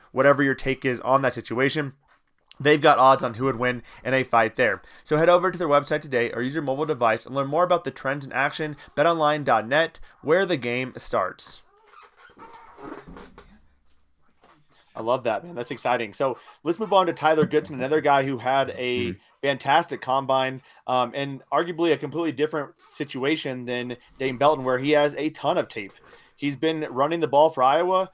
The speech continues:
Speaker 1: predominantly since the mid part of his freshman year, and he's had some really good tape. He's also had some pretty concerning things that you see on tape as well.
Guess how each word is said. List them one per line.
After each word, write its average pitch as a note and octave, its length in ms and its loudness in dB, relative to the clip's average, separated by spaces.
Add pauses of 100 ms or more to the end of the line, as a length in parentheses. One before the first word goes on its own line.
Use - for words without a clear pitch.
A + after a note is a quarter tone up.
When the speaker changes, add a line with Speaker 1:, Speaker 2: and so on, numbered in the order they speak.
Speaker 1:
predominantly E3 760 -2
since D#3 300 -8
the C3 80 -16
mid C3+ 280 -6
part E3 220 0
of D#3+ 100 -4
his C#3+ 140 -6
freshman D3 460 -2
year, C#3 320 0 (300)
and C#3+ 200 -2
he's E3 140 -4
had E3 240 2
some F#3+ 120 -8
really F3+ 200 -2
good F3 160 -4
tape. E3+ 280 -2
He's C3+ 120 -8
also F3 260 0
had F3+ 160 -2
some F#3+ 160 -12
pretty E3 240 -6
concerning E3+ 480 -8
things D#3+ 240 -8
that D#3 80 -4
you C#3+ 80 -6
see F#3 200 -6
on D3+ 120 0
tape C3+ 240 -6
as B2 120 -6
well. C3 320 2